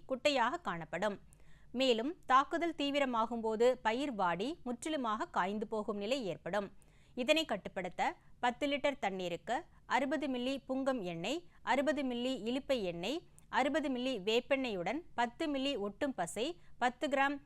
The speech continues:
காதி சோப்பு சேர்த்து நன்கு கலந்து பன்னிரண்டு நாட்கள் இடைவெளியில்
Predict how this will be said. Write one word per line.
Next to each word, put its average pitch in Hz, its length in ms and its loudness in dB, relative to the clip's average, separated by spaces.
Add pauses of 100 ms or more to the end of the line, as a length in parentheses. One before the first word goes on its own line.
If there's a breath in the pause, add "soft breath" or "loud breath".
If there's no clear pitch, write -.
(120)
காதி 269 400 4
சோப்பு - 400 0
சேர்த்து 202 460 -2 (160)
நன்கு 269 440 -2
கலந்து 185 440 0 (200)
பன்னிரண்டு 285 520 2
நாட்கள் 233 320 0
இடைவெளியில் 185 560 -2